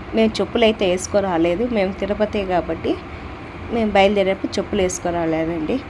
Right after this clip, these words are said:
ఇది ఎక్కడండి? వరహాల స్వామి దగ్గర ఫస్ట్ ఆయన దర్శనం చేసుకోవాలి కాబట్టి ఇక్కడికి వచ్చాము. ఇదండి కోనేరు.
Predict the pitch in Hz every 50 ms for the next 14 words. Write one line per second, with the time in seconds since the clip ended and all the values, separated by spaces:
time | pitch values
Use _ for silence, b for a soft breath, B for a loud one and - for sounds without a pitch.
0 | - - - - - - - - 175 175 175 - 185 180 175 170 170 180 190 180
1 | - - - - - - - - 175 185 214 208 202 208 208 - - 208 190 185
2 | 180 170 170 170 - 175 175 170 - - 190 180 - - - 208 202 185 165 170
3 | 180 175 165 151 - - - 202 202 185 165 160 170 - - 185 175 170 151 165
4 | 165 165 180 185 202 214 - 180 160 - - 160 160 - - 190 170 165 175 233
5 | 294 B B B B B B B B - - 190 180 170 165 165 190 190 - -
6 | - - - - - - 202 202 202 196 190 185 175 175